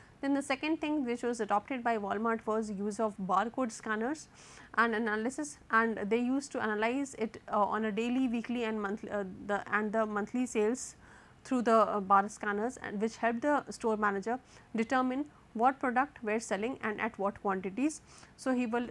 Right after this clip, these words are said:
was able to understand, the managers were able to understand the consumption pattern and the preferred products also.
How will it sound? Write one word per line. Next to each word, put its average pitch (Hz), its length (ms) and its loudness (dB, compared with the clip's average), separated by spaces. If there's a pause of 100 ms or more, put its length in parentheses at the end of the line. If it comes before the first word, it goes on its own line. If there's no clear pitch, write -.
was 226 200 -2
able 233 380 -2
to 285 120 0
understand, 240 720 0
the 226 80 0
managers 220 500 -2
were 220 180 0
able 220 340 -2
to 254 80 -2
understand 220 540 -2
the 262 140 -4 (200)
consumption 214 520 0
pattern 233 440 -2
and 208 120 -2
the 214 60 -2
preferred 202 400 -4
products 190 340 -4
also. 202 320 -6